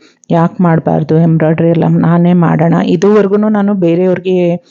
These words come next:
ಕೊಟ್ಟು ಅವ್ರ ಹತ್ರ ವರ್ಕ್ ಮಾಡಿಸಿ ಆಮೇಲೆ ನಾನು ಅದನ್ನು ಸ್ಟಿಚ್ ಮಾಡಿಕೊಡ್ತಾ ಇದ್ದೆ. ಅದಕ್ಕೆ ಇನ್ನು ಮುಂದೆ ಅದನ್ನು ನಾನೇ ಟ್ರೈ ಮಾಡೋಣ ಅಂತ ಮಾಡಿದೆ, ಪ್ರಾಕ್ಟೀಸ್ ಎಲ್ಲ ಮಾಡಿದೆ. ನನ್ನ ಹತ್ರ already zigzag ಮಿಷಿನ್ ಇರೋದ್ರಿಂದ ಅದರಲ್ಲೇ ಪ್ರಾಕ್ಟೀಸ್ ಮಾಡಿದೆ. ನನಗೆ ಚೆನ್ನಾಗಿ ಬಂತು ಅದು ಫಿನಿಶಿಂಗ್ ಎಲ್ಲ.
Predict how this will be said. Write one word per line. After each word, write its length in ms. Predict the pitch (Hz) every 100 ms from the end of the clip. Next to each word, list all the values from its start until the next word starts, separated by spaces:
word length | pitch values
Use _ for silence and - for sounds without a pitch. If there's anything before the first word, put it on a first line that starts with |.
| - - -
ಕೊಟ್ಟು 320 | 185 170 220
ಅವ್ರ 180 | 208 175
ಹತ್ರ 180 | 170 180
ವರ್ಕ್ 360 | 175 160 - 190
ಮಾಡಿಸಿ 840 | 180 175 175 180 - 220 269 - - - -
ಆಮೇಲೆ 680 | 160 170 202 208 208 214 247
ನಾನು 300 | 233 202 185
ಅದನ್ನು 240 | 175 185
ಸ್ಟಿಚ್ 380 | 185 190 180 -
ಮಾಡಿಕೊಡ್ತಾ 520 | 175 - 156 - 156
ಇದ್ದೆ. 400 | 156 180 240 - - - -
ಅದಕ್ಕೆ 440 | 208 208 226 254
ಇನ್ನು 200 | 233 220
ಮುಂದೆ 260 | 226 233 240
ಅದನ್ನು 320 | 214 202 208
ನಾನೇ 320 | 202 175 185
ಟ್ರೈ 220 | 202 185 175
ಮಾಡೋಣ 360 | 180 175 170
ಅಂತ 220 | 160 160 294
ಮಾಡಿದೆ, 500 | 170 165 180 175 190
ಪ್ರಾಕ್ಟೀಸ್ 480 | - 165 - 202 196
ಎಲ್ಲ 120 | 185
ಮಾಡಿದೆ. 280 | 180 175 190
ನನ್ನ 200 | 185 185
ಹತ್ರ 160 | 208 190
already 360 | 180 180 196 180
zigzag 360 | 165 180 185
ಮಿಷಿನ್ 280 | 180 165 170
ಇರೋದ್ರಿಂದ 480 | 170 165 165 170 175 277 - _ - - -
ಅದರಲ್ಲೇ 340 | 170 170 220
ಪ್ರಾಕ್ಟೀಸ್ 500 | 220 196 180 190 -
ಮಾಡಿದೆ. 420 | 180 170 190 202 -
ನನಗೆ 200 | 180 175
ಚೆನ್ನಾಗಿ 400 | - 175 175 185
ಬಂತು 360 | 165 175 170 190
ಅದು 180 | 170
ಫಿನಿಶಿಂಗ್ 460 | 170 156 156 170 156
ಎಲ್ಲ. 120 | 160